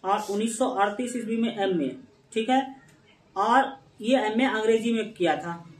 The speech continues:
आगे, अ, जो है पढ़ाई न चल सकी। एमए के बाद इन्होंने क्या कर दिया, पढ़ना ही क्या कर दिया, छोड़ दिया। उस समय में एमए तो बहुत ज्यादा हो गया पढ़ाई, ठीक है।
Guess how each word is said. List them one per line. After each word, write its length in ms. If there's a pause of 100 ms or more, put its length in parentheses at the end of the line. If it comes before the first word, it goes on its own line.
(220)
आगे, 400
अ, 440
जो 120
है 200
पढ़ाई 540
न 320 (140)
चल 160
सकी। 400 (140)
एमए 200
के 100
बाद 200
इन्होंने 280
क्या 180
कर 160
दिया, 160
पढ़ना 280
ही 100
क्या 160
कर 140
दिया, 160
छोड़ 240
दिया। 180
उस 200
समय 200
में 200
एमए 120
तो 100
बहुत 360
ज्यादा 200
हो 160
गया 120
पढ़ाई, 280
ठीक 200
है। 180